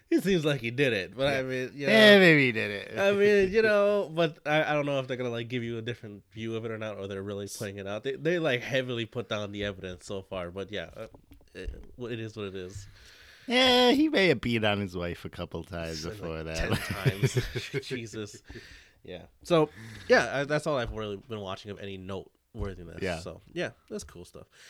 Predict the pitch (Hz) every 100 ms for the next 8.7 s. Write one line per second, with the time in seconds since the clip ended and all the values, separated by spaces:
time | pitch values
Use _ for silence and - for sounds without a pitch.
0 | - - - 185 165 151 160 185 170 -
1 | 170 156 147 151 131 - 139 135 135 -
2 | 147 135 - 131 131 127 - - 127 127
3 | 117 113 120 120 117 113 113 113 113 113
4 | 117 113 113 113 113 110 110 107 107 -
5 | 127 117 110 98 101 98 87 135 135 123
6 | 123 120 120 120 - 117 113 - 120 117
7 | 117 110 - - 131 135 135 151 151 -
8 | - - _ - 135 151 175